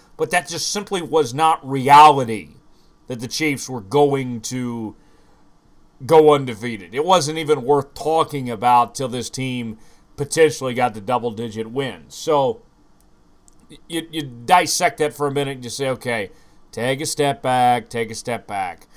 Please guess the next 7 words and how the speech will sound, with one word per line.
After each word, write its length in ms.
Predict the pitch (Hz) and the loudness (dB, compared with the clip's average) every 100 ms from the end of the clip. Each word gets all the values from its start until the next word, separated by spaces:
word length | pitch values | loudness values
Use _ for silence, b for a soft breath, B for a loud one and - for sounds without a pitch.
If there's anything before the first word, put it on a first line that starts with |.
| b b b | b b b
Um, 540 | 143 143 143 139 131 131 _ _ _ | 6 8 8 6 2 -10 _ _ _
but 360 | 175 180 170 - _ _ _ _ _ _ _ _ - | 6 8 8 4 _ _ _ _ _ _ _ _ -16
it 100 | 180 | -4
wasn't 580 | 185 311 339 226 220 - | 4 4 4 0 -4 -6
just 480 | 139 190 196 120 117 | -8 -2 -2 -4 0
that 540 | 151 123 85 98 - 135 | 2 2 -2 -12 -18 -12
of 480 | 135 127 127 117 | -6 -4 -4 -8